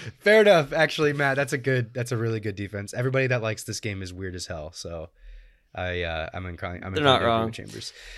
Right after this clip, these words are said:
Speaker 1: Um,
Speaker 2: Um,
Speaker 1: seventy, I got, I got this one, Matt. Seventy-three, Final Fantasy six with the
Speaker 2: Yeah.
Speaker 1: flex. The best Final Fantasy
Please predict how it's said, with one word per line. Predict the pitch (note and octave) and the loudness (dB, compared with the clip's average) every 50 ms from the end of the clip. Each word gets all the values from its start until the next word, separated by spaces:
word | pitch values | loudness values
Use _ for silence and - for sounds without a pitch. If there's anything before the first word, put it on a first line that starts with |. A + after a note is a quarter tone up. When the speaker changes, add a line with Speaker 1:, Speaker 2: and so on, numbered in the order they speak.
| - - | -16 -6
Speaker 1:
Um, | - C3+ C#3 | 0 2 4
Speaker 2:
Um, | C#3 C3 B2 B2+ B2+ B2+ B2+ B2+ B2+ B2+ B2+ B2+ B2 B2+ B2 | 6 6 8 8 8 8 8 8 8 8 6 4 2 0 0
Speaker 1:
seventy, | - - D#3+ D#3 E3 E3 | 0 0 2 2 0 0
I | - C#3+ D3+ | 0 0 0
got, | D3+ D3+ - C#3 | 0 0 2 2
I | D3+ | 2
got | D3+ D3 B2+ | 2 2 0
this | C3+ B2+ | -2 -2
one, | B2+ A#2+ A2+ | -2 -2 -2
Matt. | A2+ A2 A2 - _ _ _ _ _ _ _ _ _ _ _ _ _ - | -2 -4 -6 -8 _ _ _ _ _ _ _ _ _ _ _ _ _ -8
Seventy-three, | - - - E3 D3+ D#3 E3 E3+ C3 - C#3+ D#3 E3 E3+ F3 F3 F3 - _ _ _ _ _ _ _ _ - | -6 -2 0 0 0 0 -2 -4 -4 -2 0 0 0 0 0 -2 -6 -12 _ _ _ _ _ _ _ _ -4
Final | C3 B2 A#2+ A#2+ | -2 -2 -2 -2
Fantasy | A#2+ B2 A#2+ A2+ A2 - - A2 | -4 -4 -4 -4 -4 -6 -8 -8
six | - - - A2 G2 F2+ - - - - - - - _ _ _ _ _ _ | -8 -8 -6 -8 -8 -8 -10 -10 -8 -8 -8 -10 -12 _ _ _ _ _ _
with | A#2+ A2+ A#2+ | -12 -10 -10
the | A2 - | -8 -6
Speaker 2:
Yeah. | G#2+ A2 | -4 -4
Speaker 1:
flex. | G#2+ G2 F#2+ - - - - - - _ _ _ _ _ - C#3+ - A#2 | -4 -6 -6 -8 -8 -8 -8 -10 -12 _ _ _ _ _ -18 -14 -6 0
The | G2+ C3 B2+ | 2 2 4
best | A#2+ C#3 C#3 D3+ D3+ - - - | 4 4 4 4 2 0 -4 -6
Final | - C#3+ C3+ C3 B2+ | -4 -2 -2 -2 -2
Fantasy | B2 B2+ A#2+ A2+ B2 B2+ B2 - C3+ C#3 D#3 E3 D#3+ - | -2 -2 -2 -2 -2 -4 -4 -4 -4 -6 -6 -8 -10 -16